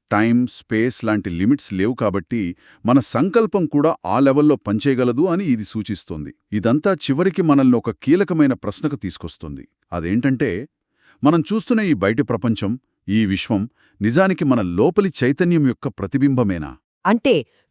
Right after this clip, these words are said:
Speaker 2: కలలో మనమే ఒక ప్రపంచాన్ని సృష్టించుకుంటాం కదా, అలాగే మెలకువలో కూడా మన చైతన్యమే మన రియాలిటీని క్రియేట్ చేస్తోందా?
Speaker 1: ఆ, ఈ మూలం యొక్క సారాంశం అదే అనిపిస్తోంది.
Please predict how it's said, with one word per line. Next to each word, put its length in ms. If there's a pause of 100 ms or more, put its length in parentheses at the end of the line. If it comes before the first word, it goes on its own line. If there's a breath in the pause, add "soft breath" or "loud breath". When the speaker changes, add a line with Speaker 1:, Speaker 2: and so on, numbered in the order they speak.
Speaker 2:
కలలో 400 (340)
మనమే 420 (160)
ఒక 140
ప్రపంచాన్ని 580
సృష్టించుకుంటాం 800
కదా, 240 (420 soft breath)
అలాగే 460 (320 soft breath)
మెలకువలో 720
కూడా 320 (220)
మన 220 (140)
చైతన్యమే 680 (160)
మన 200
రియాలిటీని 640
క్రియేట్ 360
చేస్తోందా? 600 (340)
Speaker 1:
ఆ, 120 (320)
ఈ 200
మూలం 360
యొక్క 240
సారాంశం 600
అదే 160
అనిపిస్తోంది. 640